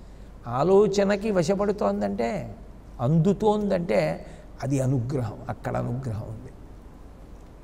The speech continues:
ఇంత పరివ్యాప్తమైన దానిని నువ్వు ఎలా పట్టుకుంటావు ఉందనుకోండి, అసలు వినడం ఎలా, చదవడం ఎలా, ఎలా కాదు. ఏదో తెలుస్తోంది ఎక్కడో, ఏదో పట్టుకున్నట్టుంటోంది, ఏదో భక్తి ఏర్పడుతోంది.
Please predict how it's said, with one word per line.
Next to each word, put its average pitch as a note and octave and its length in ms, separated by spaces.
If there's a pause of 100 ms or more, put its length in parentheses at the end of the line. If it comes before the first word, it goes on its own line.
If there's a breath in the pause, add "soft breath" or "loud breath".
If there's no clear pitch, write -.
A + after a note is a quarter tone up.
(1040 loud breath)
ఇంత E3 440
పరివ్యాప్తమైన E3+ 1080
దానిని D#3 340
నువ్వు G#3+ 180
ఎలా E3 300
పట్టుకుంటావు F3+ 600
ఉందనుకోండి, B2+ 580 (220)
అసలు C3+ 220
వినడం D3 340
ఎలా, D#3+ 260 (100)
చదవడం E3+ 340
ఎలా, E3 220
ఎలా E3+ 440 (920)
కాదు. A#2 280 (1000 loud breath)
ఏదో B3+ 220
తెలుస్తోంది G3 720
ఎక్కడో, C#3 340 (880)
ఏదో A3 340
పట్టుకున్నట్టుంటోంది, F#3 1160 (360)
ఏదో G#3 160
భక్తి D#3+ 400
ఏర్పడుతోంది. F3+ 840